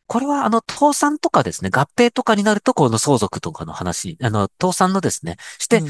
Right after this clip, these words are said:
Speaker 1: こう、ま、あの、後で会社が、清算会社が引き継ぐとかですね。
Speaker 2: うん、うん、うん。
Speaker 1: っていう場合にやる、えっと、相続っていう話出てくるかもしれませんが、
Speaker 2: うん。
Speaker 1: で、まあ、大体倒産している会社の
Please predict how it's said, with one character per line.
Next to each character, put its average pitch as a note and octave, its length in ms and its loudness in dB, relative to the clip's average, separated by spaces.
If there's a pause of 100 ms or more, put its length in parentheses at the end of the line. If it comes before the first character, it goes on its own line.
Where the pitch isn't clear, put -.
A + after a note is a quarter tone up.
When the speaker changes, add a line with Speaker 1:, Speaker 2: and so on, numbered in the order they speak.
(200)
Speaker 1:
こ G2 320 0
う、 C#3 40 -6
ま、 D3+ 160 4
あ C#3+ 60 2
の、 A#2+ 260 4 (180)
後 B2+ 180 -2
で - 100 -6
会 C#3 200 2
社 C3 100 2
が、 A#2+ 100 0
清 C3 160 0
算 B2 200 -2
会 A#2+ 140 0
社 - 80 -10
が D2+ 80 -10
引 - 100 -12
き - 80 -8
継 - 160 -6
ぐ F2+ 100 -8
と - 120 -18
か - 140 -16 (520)
で C#4 60 4
す C4 80 4
ね。 A#3 80 -8
Speaker 2:
う B3+ 40 0
ん、 A#3+ 40 2
う A3 60 0
ん、 G#3 100 -8
う - 20 -6 (140)
ん。 D#3 80 -10 (360)
Speaker 1:
っ - 20 -20
て A3 80 -6
い A3+ 40 -2
う A3 40 -4
場 A3+ 140 2
合 A3 80 -2
に A3 240 -6 (140)
や E3 160 2
る、 E3 160 -6 (140)
え C3+ 40 -4
っ B2 60 -2
と、 A#2+ 420 0
相 C3+ 220 0
続 F2+ 200 -8
っ - 40 -18
て - 120 -16
い E2 40 -10
う - 40 -14
話 F2 360 -10
出 D3+ 100 2
て - 80 -6
く - 100 -6
る - 60 -8
か - 140 -14
も - 100 -18
し - 260 -10
れ C3 200 -2
ま C3+ 180 -2
せ C3+ 220 -4
ん - 60 -12 (260)
が、 G3 260 -2 (320)
Speaker 2:
う F3 40 -6
ん。 D3 260 -8
Speaker 1:
で、 A#2 160 -6 (240)
ま F3 180 0
あ、 E2+ 140 -4
大 G#3+ 180 0
体 B3 260 0
倒 B3+ 160 -2
産 D4+ 220 0
し - 80 -4
て C#4 140 0
い - 20 0
る C4 60 -2
会 B3 200 -2
社 A#3 120 -2
の A3+ 240 -4